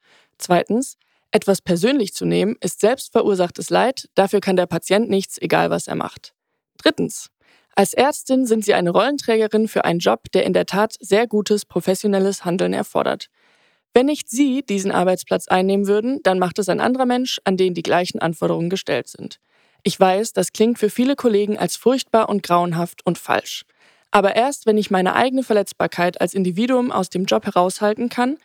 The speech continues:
weil es nicht um mich geht, sondern um die Rolle, dann kann ich mit Ausdauer und Resilienz selbst die schwierigsten Patienten behandeln, ohne ungesund zynisch oder ausgebrannt zu werden."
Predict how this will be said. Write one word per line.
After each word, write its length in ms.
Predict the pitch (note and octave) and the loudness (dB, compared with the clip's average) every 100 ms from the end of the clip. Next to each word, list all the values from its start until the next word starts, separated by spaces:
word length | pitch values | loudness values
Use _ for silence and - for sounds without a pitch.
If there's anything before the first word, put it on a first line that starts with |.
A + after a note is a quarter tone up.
| _ _ - | _ _ 2
weil 180 | G3 | 2
es 140 | F#3 F3+ | 2 0
nicht 240 | G3+ - | 0 0
um 80 | E3+ | -2
mich 260 | F#3 - - | 0 -2 -2
geht, 320 | G#3 B3 - | 0 -2 -6
sondern 280 | - G3 F#3+ | 0 0 0
um 140 | F3+ | 0
die 80 | F3 | -2
Rolle, 380 | E3+ G3 A#3+ C#4+ _ _ _ - | 0 2 0 -2 _ _ _ 0
dann 220 | G#3+ B3 | 2 2
kann 160 | B3 A3+ | 0 0
ich 140 | A3 | 0
mit 180 | G3 - | -2 0
Ausdauer 480 | F#3+ A#3 - A3+ A3 | 0 0 2 2 2
und 140 | F#3+ | 0
Resilienz 540 | F#3+ F3 F3 F3+ G#3 - | -2 0 0 0 0 -4
selbst 420 | G#3 G#3 A3 - | 0 0 0 -4
die 80 | G#3 | -4
schwierigsten 500 | - C4+ C4+ - A#3+ | 0 0 -2 -4 -4
Patienten 480 | G#3+ - F#3 F#3+ | -2 0 0 2
behandeln, 480 | F#3+ F#3+ F#3+ G3 G#3 - | 0 2 0 0 -2 -2
ohne 440 | G#3 A#3+ C4 C4+ - | 0 2 2 -2 -2
ungesund 480 | G3 G3 G3 F3+ F3 | 0 2 0 0 -2
zynisch 420 | - A3 A3+ A3+ | -2 0 0 -2
oder 300 | - F3+ G3+ | -2 2 2
ausgebrannt 460 | G3+ - E3+ D#3+ D#3 | 0 -2 -6 -6 -6
zu 120 | E3+ | -4
werden." 380 | D3+ D3 D#3+ | -2 -2 -6